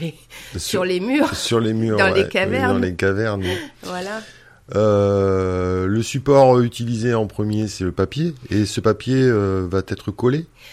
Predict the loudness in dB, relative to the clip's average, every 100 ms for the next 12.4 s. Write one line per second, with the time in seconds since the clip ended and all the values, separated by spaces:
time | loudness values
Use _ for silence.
0 | -16 -6 -2 0 0 0 -2 -2 -8 _
1 | _ _ -12 -2 0 2 0 0 0 -2
2 | -4 -2 -2 -2 -4 -6 -6 -4 -4 -4
3 | -8 -8 -6 -4 -4 -4 -6 -6 -6 -8
4 | -10 -10 -10 -10 -10 -6 -6 -4 -6 -6
5 | -8 -6 -6 -6 -6 -10 -12 -6 -6 -4
6 | -4 2 2 2 0 0 -2 0 0 0
7 | -4 -6 -4 -4 -8 -16 -20 -20 -20 -20
8 | _ -2 0 0 0 -2 -2 -2 -2 -4
9 | -4 -8 -10 -10 -8 -8 -8 -8 -6 -6
10 | -6 -8 -4 -4 -6 -8 -2 -2 -2 -4
11 | -2 -4 -8 -10 -6 -4 -2 -2 -2 -2
12 | -4 -2 -4